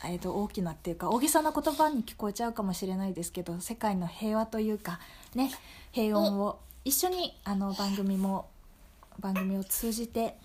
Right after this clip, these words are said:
一緒に皆さんと願っていけたらな、実現していけたらなと思っています。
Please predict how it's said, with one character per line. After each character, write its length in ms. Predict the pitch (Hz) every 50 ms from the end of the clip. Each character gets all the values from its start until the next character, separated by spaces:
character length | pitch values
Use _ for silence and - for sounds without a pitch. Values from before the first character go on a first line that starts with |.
| - - -
一 60 | 214
緒 160 | - - 285
に 100 | 330 339
皆 240 | 311 285 269 269 277
さ 160 | - 254 214
ん 80 | 196 190
と 140 | 190 - - - - - -
願 220 | 202 196 226 233
っ 40 | 233
て 260 | - - 214 190 - -
い 80 | - -
け 120 | - 220
た 120 | - 240
ら 120 | 214 190 175
な、 180 | 185 220 233
実 320 | 208 202 196 196 - 208 196
現 220 | 208 214 214 220
し 60 | -
て 100 | - 240
い 60 | 220 220
け 120 | - 247
た 140 | - 269 247
ら 80 | 233
な 180 | 208 196 208 214
と 240 | 208 - 190 175 - -
思 160 | 175 190 196
っ 40 | 196
て 180 | - - 185
い 80 | 170 170
ま 200 | 180 185 202 208
す。 140 | - -